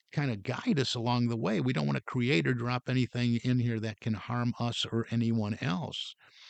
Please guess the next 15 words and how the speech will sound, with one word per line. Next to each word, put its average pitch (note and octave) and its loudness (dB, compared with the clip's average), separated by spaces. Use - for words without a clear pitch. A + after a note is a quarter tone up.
We A#2+ 4
wanna C3 4
have A#2+ 0
a A2+ 0
foundation, A#2 0
right? A2+ 0
When A2 2
we, A2+ 2
we G#2+ 0
move A#2 2
into A#2 2
the G#2 0
role A2 0
of G2 -6
creator A#2 -2